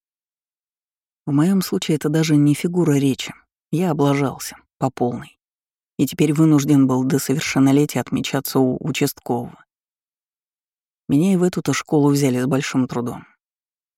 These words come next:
Директриса во время собеседования так нервничала, будто перед ней сидел какой-нибудь сбежавший уголовник с окровавленным топором под мышкой. Дожили, Леднев.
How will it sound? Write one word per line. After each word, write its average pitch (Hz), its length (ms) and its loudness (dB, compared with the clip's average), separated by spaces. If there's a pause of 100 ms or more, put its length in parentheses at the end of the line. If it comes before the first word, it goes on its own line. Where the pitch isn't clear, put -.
Директриса 143 640 -2
во 135 120 0
время 131 260 0
собеседования 135 760 -2
так - 300 -12
нервничала, 143 600 0 (640)
будто 143 260 -2
перед 139 260 0
ней 139 140 4
сидел 135 320 -2
какой-нибудь 139 580 2
сбежавший 139 560 0
уголовник 139 640 2
с - 80 -8
окровавленным 131 720 0
топором 135 500 0
под 131 160 -2
мышкой. - 460 -6 (1700)
Дожили, 139 640 0
Леднев. 135 720 -2